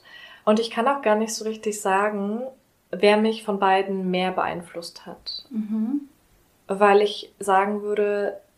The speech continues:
Speaker 1: ich hab von beiden so viel mitbekommen und so viele unterschiedliche Charaktereigenschaften, aber auch Denkansätze. Also ich denke, so die Charaktereigenschaften vielleicht tendenziell eher von meinem Vater.
Speaker 2: Mhm.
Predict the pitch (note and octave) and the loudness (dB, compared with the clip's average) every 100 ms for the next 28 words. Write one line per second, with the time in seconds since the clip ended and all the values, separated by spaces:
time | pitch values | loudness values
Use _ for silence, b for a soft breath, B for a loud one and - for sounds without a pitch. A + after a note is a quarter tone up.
0 | _ - G3+ G#3 G#3 - G3 F#3+ F#3 F3+ | _ -12 -8 -4 -4 -4 -4 -2 2 2
1 | G#3 A3 G3+ G#3 G#3 G#3 G#3 A3 A3 G#3+ | 4 2 0 -2 -4 -4 -6 -4 0 0
2 | G#3+ B3+ - G3 G#3+ - G3+ G3+ G3+ B | -2 -6 0 0 2 0 0 0 -2 B
3 | B B B _ _ _ _ - G#3+ B3+ | B B B _ _ _ _ -2 6 6
4 | C#4+ C#4+ C4 B3+ B3 - A#3+ C#4+ C#4 A#3+ | 6 2 8 10 10 8 4 2 0 -2
5 | A3+ A3 G#3+ G#3 G3+ A3+ - D#4 - F3 | -2 2 2 2 -4 -4 2 2 4 0
6 | F#3+ G3+ - G3+ G#3 - A3+ F#3 F#3+ - | -2 -4 -6 -6 -6 -4 0 4 2 2
7 | - F#3+ - - - G3 G3 G3 G3 - | -2 0 -2 -6 -6 -6 -4 -4 -4 -2
8 | B3 G#3+ G#3+ G#3 G#3 G3 G#3+ - G#3 G#3+ | 0 0 0 2 2 0 -6 -2 -4 0
9 | B3 A3 A3 A3 A3+ A3 - A3 A3 B | 0 0 -2 -2 -4 -4 -4 -4 -4 B
10 | B - G3+ F#3+ G3 A3 G#3+ G#3 A3 F#3 | B -2 2 2 0 0 2 2 2 2
11 | G3 G3 - F3+ F3+ F#3 F3+ F#3 - C#4+ | 0 -2 -4 -4 -4 -8 -4 -4 -4 -4
12 | F4 B3 A3+ G#3 G#3 C4+ A4 | -4 -4 -4 -4 2 2 2